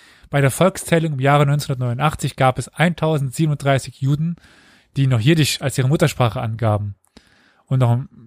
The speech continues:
weitaus geringere Zahl dann noch als, äh, ja, zweite Sprache. Zudem wirkte sich der anhaltende Exodus der Juden aus der Region negativ auf die Perspektiven einer Wiederbelebung aus.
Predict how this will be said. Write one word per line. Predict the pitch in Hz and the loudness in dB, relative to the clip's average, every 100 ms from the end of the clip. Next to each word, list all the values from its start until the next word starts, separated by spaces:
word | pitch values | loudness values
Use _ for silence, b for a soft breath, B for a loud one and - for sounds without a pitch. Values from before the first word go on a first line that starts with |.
| - - | -10 0
weitaus | 139 151 120 | 0 0 -4
geringere | 135 135 139 131 | 0 0 2 0
Zahl | - 123 | 2 2
dann | 120 | 2
noch | 117 | -2
als, | 131 117 - - | -6 -8 -8 -8
äh, | 131 113 110 _ _ _ _ _ _ _ _ _ _ _ _ | -6 -6 -8 _ _ _ _ _ _ _ _ _ _ _ _
ja, | 123 117 110 - _ _ | 0 2 0 -4 _ _
zweite | - 127 135 131 | 0 0 0 -4
Sprache. | - 117 104 110 107 _ _ _ b b b b b b b _ _ _ _ _ _ _ _ | -6 -6 -6 -10 -16 _ _ _ b b b b b b b _ _ _ _ _ _ _ _
Zudem | - 143 120 151 185 147 | -4 -2 2 2 2 2
wirkte | 151 - 156 147 143 - | 0 0 0 2 0 -4
sich | - 131 135 - | -8 -4 -4 -4
der | 143 151 | -6 0
anhaltende | 160 139 143 - 139 | 2 4 2 -2 -6
Exodus | 147 156 - 147 139 - | -4 -2 -2 0 0 -2
der | 123 | -4
Juden | 131 143 139 139 | -2 -4 -6 -10
aus | - 131 | -10 -8
der | - | -6
Region | 127 143 127 | -6 -4 -4
negativ | 135 147 - 139 | 0 0 -2 -6
auf | - - | -8 -14
die | - | -8
Perspektiven | 131 - 135 - 180 156 | -6 -6 -6 0 2 2
einer | 135 131 | 0 0
Wiederbelebung | 165 143 120 113 110 113 | 2 2 2 0 -2 -8
aus. | 113 110 - | -8 -8 -8